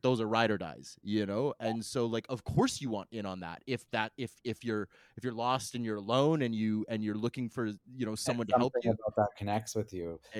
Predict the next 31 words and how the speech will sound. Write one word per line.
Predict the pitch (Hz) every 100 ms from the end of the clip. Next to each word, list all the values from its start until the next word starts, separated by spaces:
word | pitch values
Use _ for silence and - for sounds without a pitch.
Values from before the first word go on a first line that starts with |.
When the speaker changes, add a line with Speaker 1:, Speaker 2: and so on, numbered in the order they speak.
| 110
Speaker 2:
Yeah, | 127 117 139
no, | 101
Speaker 1:
Exactly, | 101 -
Speaker 2:
it's | 120 113
a, |
Speaker 1:
you | 107
know? | 101 127 127
Speaker 2:
I | 143
was |
Speaker 1:
And | 135
then | 156
you | 165
buy | 151 156
in, | 208 226 85
right? | 101 139
Because | 131 135
then | 110 127
you |
Speaker 2:
Yeah. |
Speaker 1:
get | 113 127
into | 120 110
the, | 117 110 110
into | 113 - 85
it, | 73
you | 104 107
know? | 104 127
And | 107 101
so, | - 107
like, | 104 98
there's | 117 107
a, | 104